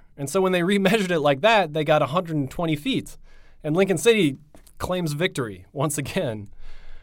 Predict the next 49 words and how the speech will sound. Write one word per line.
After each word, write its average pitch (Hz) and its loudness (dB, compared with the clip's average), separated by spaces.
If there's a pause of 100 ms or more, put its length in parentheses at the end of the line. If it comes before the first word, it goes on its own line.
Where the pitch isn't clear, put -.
(180)
The 151 -4
fifth 240 -2
grade 190 2
classes 262 -2
teacher, 143 -4
Missus 147 -6
Nardinger, 127 0
is 160 -6
not 196 4
amused. 190 0 (120)
First 208 -2
of 180 0
all, 151 8
she's 131 -6
like, 120 -2 (560)
"Why 139 -2
aren't 170 0
you 160 -4
behaving 160 2
like 139 2
real 147 2
adults?" 147 4 (240)
And 151 0
second, 170 2
she - -4
points 175 0
out 165 6
that 131 -4 (260)
the 147 -2
Dee 170 -2
River 139 0 (200)
is 135 -6
little 170 2
more 165 4
than 147 0
an 127 -4
ocean 165 -4
water 156 2
backup 135 -4 (220)
and 143 -6
also 214 -2
not 123 -2
fit - -16
to 113 -14
be 110 -16
called 117 -8
a 107 -14
real 117 -8
river. 98 -16